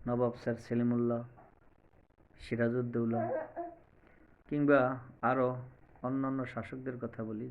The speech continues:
যত ক্ষমতাধরই ছিল না কেন, প্রত্যেকেরই কিন্তু ক্ষমতার চরম মূল্য দিতে হয়েছে, অর্থাৎ ক্ষমতার অপব্যবহারের চরম মূল্য দিতে হয়েছে। আজ যারা ক্ষমতায় রয়েছেন কিংবা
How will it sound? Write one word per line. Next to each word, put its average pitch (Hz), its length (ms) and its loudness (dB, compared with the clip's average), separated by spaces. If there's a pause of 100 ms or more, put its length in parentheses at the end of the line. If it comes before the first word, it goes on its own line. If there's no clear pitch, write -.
যত 117 140 -4 (140)
ক্ষমতাধরই 120 640 -4
ছিল 120 120 -6 (140)
না 131 120 -4
কেন, 107 140 -4 (960)
প্রত্যেকেরই 143 580 -2 (360)
কিন্তু 120 200 -4 (100)
ক্ষমতার 127 520 -4 (1400)
চরম 151 360 4
মূল্য 143 180 2 (120)
দিতে 135 240 -4
হয়েছে, 117 300 -2 (160)
অর্থাৎ 120 320 -8
ক্ষমতার 120 440 -2
অপব্যবহারের 117 640 -4 (100)
চরম 117 300 -2
মূল্য 120 140 0 (120)
দিতে 117 180 -10
হয়েছে। 107 340 -8 (1500)
আজ 139 200 8
যারা 165 260 8
ক্ষমতায় 139 380 4
রয়েছেন 131 440 0 (680)
কিংবা 440 320 6